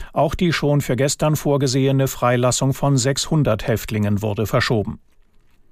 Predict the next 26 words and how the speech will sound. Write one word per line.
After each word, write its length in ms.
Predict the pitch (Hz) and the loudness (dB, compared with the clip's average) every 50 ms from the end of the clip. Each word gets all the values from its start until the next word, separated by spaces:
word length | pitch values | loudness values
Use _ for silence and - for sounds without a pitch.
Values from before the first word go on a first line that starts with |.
| _ - - - - - - - - - - - - | _ -20 -18 -16 -14 -14 -14 -14 -16 -14 -12 -6 -2
Die 240 | - 160 165 170 175 - | 2 2 2 2 2 2
U-S-Regierung 880 | 190 180 180 - 180 - - 170 147 131 143 139 131 143 165 190 175 | 0 2 2 2 0 0 0 -2 0 2 2 2 2 2 2 2 2
hat 180 | 139 147 143 - | 2 0 0 0
erste 320 | 151 143 160 151 - - | 0 0 0 0 0 -2
E-Mails 540 | 147 - 151 151 160 160 151 151 147 143 - | -2 0 0 2 2 2 2 2 2 0 0
an 260 | - 143 135 135 123 | 0 0 2 2 2
Bundesbedienstete 1000 | 113 135 151 151 151 147 - - - 117 110 110 110 110 - - - 113 - - 98 | 2 2 2 2 2 0 0 -2 -4 -2 0 0 0 0 0 -2 -4 -4 -4 -4 -4
geschickt. 600 | 104 107 - - - - - - - - - - | -2 -2 -2 -2 -4 -6 -8 -10 -14 -6 -2 -2
Darin 320 | 110 98 107 110 110 107 | 0 0 2 0 0 2
werden 240 | 117 117 113 - 131 | 2 0 2 2 0
sie 180 | 113 110 127 | 0 0 0
aufgefordert, 760 | - 120 123 123 - - 139 - - 127 131 127 160 165 - - | 0 0 0 0 0 -2 -2 0 0 0 2 2 0 -2 -2 -2
bis 240 | 135 123 113 - - | -2 -2 -2 0 0
Montagabend 1080 | 123 107 110 113 127 143 - - 123 113 110 - 123 113 107 110 110 143 147 - - | 0 2 2 2 2 0 2 0 0 0 0 -2 -2 0 0 0 0 0 -2 -2 -2
aufzulisten, 880 | - 120 120 117 - - - - 131 120 127 131 - - - - 151 135 | 0 0 0 0 0 -2 -2 -2 0 0 2 0 0 -2 -2 -2 0 2
was 220 | 123 120 120 - | 2 2 0 0
sie 180 | - 135 131 - | 0 -2 -2 0
in 120 | 139 131 | 0 2
der 160 | 123 135 127 120 | 2 2 2 2
vergangenen 640 | - - 135 107 123 117 120 127 131 139 135 127 | 0 0 0 0 2 2 2 2 2 2 2 2
Woche 280 | 113 113 113 - 139 131 | 2 0 0 0 -2 -2
bei 200 | 120 110 120 120 | 0 0 0 2
der 220 | 113 123 123 - | 2 2 0 0
Arbeit 480 | - 123 113 107 95 98 101 104 107 - | 0 -2 -2 -2 -2 -2 -2 -2 -4 -4
erreicht 540 | - 131 127 113 123 139 147 147 - - - | -2 -2 -2 0 2 2 2 0 -2 -2 -2
haben. 340 | 120 95 87 - - - | -2 -2 -2 -4 -8 -12